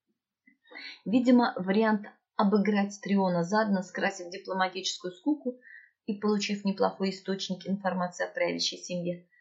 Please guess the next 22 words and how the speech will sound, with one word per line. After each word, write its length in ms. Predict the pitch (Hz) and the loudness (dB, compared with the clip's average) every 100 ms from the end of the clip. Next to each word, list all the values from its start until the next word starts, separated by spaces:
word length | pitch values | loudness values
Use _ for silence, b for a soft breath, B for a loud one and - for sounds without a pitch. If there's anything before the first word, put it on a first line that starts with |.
| b | b
наиболее 600 | 196 180 175 165 240 277 214 | -2 0 0 2 2 2 0
близок 380 | 190 214 208 | 0 -2 -4
к 100 | - | -6
реальности. 560 | 190 170 165 165 - - _ _ B B B B - | -2 0 -2 -8 -14 -20 _ _ B B B B 0
Но 140 | 226 | 2
безумно 500 | 214 208 311 359 285 | 2 2 0 2 4
обидно, 500 | 226 190 165 170 170 _ - | 4 2 0 -4 -6 _ -8
когда 300 | 175 175 262 | -2 0 0
тебя 260 | 190 175 | 0 0
что, 260 | 175 - 220 | 0 -4 -6
ни 140 | 190 175 | -2 0
во 80 | |
что 200 | 175 - | -2 0
не 120 | 220 175 | 0 0
ставят. 380 | - 165 160 _ _ _ | -4 -8 -10 _ _ _
Да, 380 | - 185 196 208 | -4 0 2 4
матушка, 640 | 233 247 202 175 - 170 b b b _ | 4 2 0 -8 -10 -12 b b b _
получи, 680 | 330 359 - 254 277 - - | 2 2 2 0 0 -2 -2
получите 560 | 320 339 - 277 269 | 2 4 4 2 0
щелчок 640 | 220 - 123 - - 101 - _ _ | 0 0 0 -2 0 -2 -4 _ _
по 140 | - 196 | 2 4
носу. 500 | 208 180 - 151 | 4 2 -4 -10